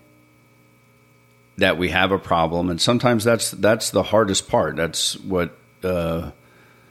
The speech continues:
I've learned from doing some research about alcoholism, is that the hardest part is identifying,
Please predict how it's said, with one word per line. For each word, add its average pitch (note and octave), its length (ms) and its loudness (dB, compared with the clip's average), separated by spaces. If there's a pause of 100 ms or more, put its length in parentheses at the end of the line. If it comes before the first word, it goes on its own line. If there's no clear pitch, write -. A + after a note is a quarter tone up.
(500)
I've F2+ 200 2
learned G2 320 4
from F#2 180 0
doing F#2+ 280 2
some F2+ 200 -2
research F#2 520 0
about E2+ 280 2
alcoholism, D#2+ 840 0
is E2 160 -4
that E2 420 -4
the F2+ 160 -4
hardest G2+ 480 2
part G2+ 260 4
is E2 240 -2
identifying, E2 1080 0